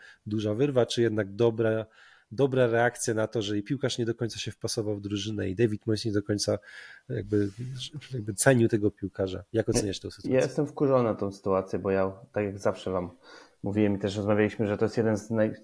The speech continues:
Speaker 2: naj-, jakby ciekawszych napastników młodego pokolenia w Europie i jestem przekonany, że we Włoszech będzie strzelał, tylko po prostu to jest kolejny napastnik, który jest źle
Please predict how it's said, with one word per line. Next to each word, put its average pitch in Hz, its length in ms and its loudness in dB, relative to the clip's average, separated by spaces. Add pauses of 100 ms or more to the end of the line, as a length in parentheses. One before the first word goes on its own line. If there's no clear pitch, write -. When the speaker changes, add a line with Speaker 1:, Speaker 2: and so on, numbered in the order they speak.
(100)
Speaker 2:
naj-, 107 260 2
jakby 104 440 -2 (280)
ciekawszych - 640 -2
napastników 104 720 -4
młodego 104 300 4
pokolenia 98 360 0
w 92 60 -2
Europie 95 500 0 (300)
i 98 360 -2 (380)
jestem 101 240 0
przekonany, 104 380 2
że 98 60 -2
we 101 100 2
Włoszech 98 280 0
będzie 98 200 0
strzelał, - 240 -2
tylko - 200 -4
po 113 60 -10
prostu 113 200 -4
to 117 60 -8
jest 113 140 -8
kolejny 113 360 2
napastnik, 104 540 -2
który 104 160 -6
jest 98 260 -6
źle 110 360 2